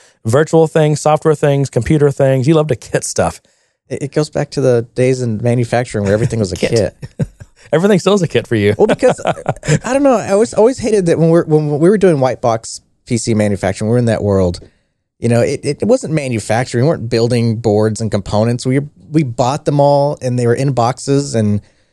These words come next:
Speaker 2: took 'em out of the box, and you stuck 'em in the piece, the machine, and stuck, moved it down the assembly line. You're just kitting it together. I always hated the term manufacturing for that. I just, it just bugged me. So
Speaker 1: Yeah.
Speaker 2: so kitting became a thing in my head for some reason.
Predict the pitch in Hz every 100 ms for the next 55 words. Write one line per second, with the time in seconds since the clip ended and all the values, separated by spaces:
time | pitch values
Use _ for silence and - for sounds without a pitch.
0 | _ _ - 123 123 117 135 135 156 -
1 | 117 - - - 143 139 131 160 147 -
2 | - - 127 123 - 139 156 175 131 98
3 | - - 120 82 - 123 135 135 139 147
4 | - 175 165 110 104 139 175 - 120 147
5 | 139 135 147 170 101 151 - 143 127 -
6 | 123 117 110 - _ _ _ - 113 131
7 | 110 98 123 - 92 85 85 85 - 101
8 | 110 - - - 123 117 113 85 69 -
9 | - 78 101 90 87 - _ _ _ _
10 | _ - - 117 117 - 156 143 120 107
11 | 123 104 - 120 104 90 90 95 82 -
12 | 80 76 80 78